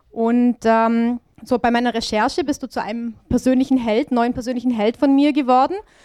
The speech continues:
mit deinem, ähm, Projekt Sony Control, das du als Initiator, ähm, quasi und jetzt auch Projektleiter an der F H St. Pölten durchführst.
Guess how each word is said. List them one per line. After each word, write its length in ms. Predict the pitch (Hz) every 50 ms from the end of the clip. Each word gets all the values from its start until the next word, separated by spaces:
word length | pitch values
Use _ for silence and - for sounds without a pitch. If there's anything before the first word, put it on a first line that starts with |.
| _ _ -
mit 200 | 262 269 269 -
deinem, 340 | 247 240 247 247 247 240
ähm, 160 | - 254 247 240
Projekt 420 | 247 247 233 226 233 - _ -
Sony 280 | - 247 247 247 277 285
Control, 480 | - 311 302 285 - 285 285 320 392 415
das 220 | 320 277 - -
du 160 | - 262 254 233
als 160 | 220 226 -
Initiator, 800 | - 233 220 - - 220 202 202 226 - 277 269 262 262 285 269 - - - - _ _ -
ähm, 340 | - 247 247 247 247 247 226
quasi 400 | - 220 226 226 233 226 247 226
und 140 | 240 233 226
jetzt 120 | 233 -
auch 140 | - 220 220
Projektleiter 840 | - 240 214 196 208 - _ 220 233 233 247 247 - 254 254 269 262 _ _ _ _ _ _ _ _
an 180 | - 226 233 233
der 300 | 233 226 226 226 226 -
F 120 | 226 - -
H 100 | 220 214
St. 220 | - 233 226 220
Pölten 340 | - 226 214 226 - - 208
durchführst. 580 | 180 302 370 - _ - 220 285 392 - -